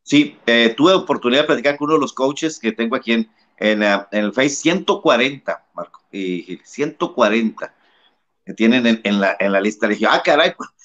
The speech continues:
le iba a preguntar, pues, van a tener que, van a tener que cortar, supuestamente son, eh, dos semanas así con casco nada más, o acondicionamiento, y luego les van a poner casco y hombre, va a ir un proceso,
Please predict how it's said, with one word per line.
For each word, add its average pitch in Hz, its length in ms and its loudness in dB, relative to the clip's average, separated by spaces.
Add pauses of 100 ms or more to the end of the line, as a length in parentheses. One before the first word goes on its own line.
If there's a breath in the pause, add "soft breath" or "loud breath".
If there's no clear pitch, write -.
(160 soft breath)
le 123 100 2
iba 170 80 4
a 160 40 -6
preguntar, 127 300 -2
pues, 113 80 0
van 143 100 4
a - 20 0
tener 147 200 -2
que, 151 200 -6
van 131 140 0
a 151 80 0
tener 143 200 0
que 156 120 -6
cortar, 127 320 0
supuestamente 139 520 -2
son, 160 200 4
eh, 139 160 2
dos 156 160 2
semanas 160 460 0
así 131 200 -4
con 131 200 -4
casco 123 480 -2
nada 120 160 2
más, 120 260 0
o 110 60 0
acondicionamiento, 98 640 -6
y - 400 -12
luego 117 120 6
les 123 80 4
van 123 120 4
a 120 60 -6
poner 123 160 0
casco 123 260 -2
y 120 60 2
hombre, 110 320 0 (100)
va 127 60 2
a 156 40 0
ir 202 80 -2
un 208 80 -2
proceso, 147 560 -2